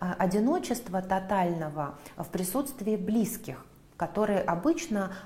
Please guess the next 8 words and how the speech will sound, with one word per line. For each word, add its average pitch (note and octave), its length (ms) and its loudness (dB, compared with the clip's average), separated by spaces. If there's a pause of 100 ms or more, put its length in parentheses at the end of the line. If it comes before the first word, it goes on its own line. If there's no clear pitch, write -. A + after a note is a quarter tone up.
а, F3 160 0
помогающими F3+ 1000 2
являются, D#3 960 0
такими D#3 300 -6
способствующими E3 920 -2
тому, E3+ 240 -2
чтобы E3 320 -4 (480)
справляться. F#3+ 760 0